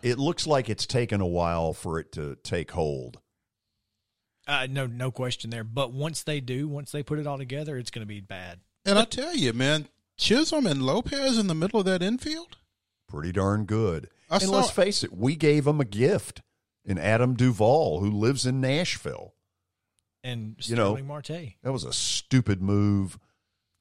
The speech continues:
Speaker 1: to begin with.
Speaker 3: Well, it was just one of many.
Speaker 1: Yeah. The, the, the part that's hard to know is,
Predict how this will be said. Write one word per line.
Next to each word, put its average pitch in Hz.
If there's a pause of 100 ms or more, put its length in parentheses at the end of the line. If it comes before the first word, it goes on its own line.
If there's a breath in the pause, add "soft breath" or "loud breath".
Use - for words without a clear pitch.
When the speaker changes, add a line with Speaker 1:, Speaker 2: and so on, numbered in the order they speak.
(200)
Speaker 1:
to 107
begin 98
with. 90
Speaker 3:
Well, 214
it 214
was 185
just 170
one 147
of 113
many. 107 (920 soft breath)
Speaker 1:
Yeah. 95 (540)
The, 202
the, 165
the 139
part 262
that's 113
hard 110
to 92
know 80 (840)
is, 85